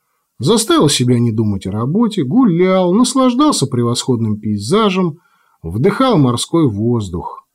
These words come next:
Однако уже на следующий день переместился на веранду и не покидал ее до вечера. Покачивался в кресле, пил чай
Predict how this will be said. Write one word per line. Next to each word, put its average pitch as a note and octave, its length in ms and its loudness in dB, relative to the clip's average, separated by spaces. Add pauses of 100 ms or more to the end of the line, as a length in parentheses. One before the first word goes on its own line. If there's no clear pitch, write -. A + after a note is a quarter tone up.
(500)
Однако F#3+ 400 0
уже D#3 220 2
на D3+ 120 2
следующий C#3 560 0
день F3+ 320 0
переместился B2+ 640 0
на G#3+ 120 4
веранду D3+ 800 2 (340)
и B2 100 -4
не A#2 100 -2
покидал A2 600 -2
ее A#2 280 -2
до A#2 180 -2
вечера. E2 640 -6 (680)
Покачивался B2+ 720 -4
в - 60 -20
кресле, G3+ 540 0 (360)
пил C#4+ 240 4
чай F#3 580 2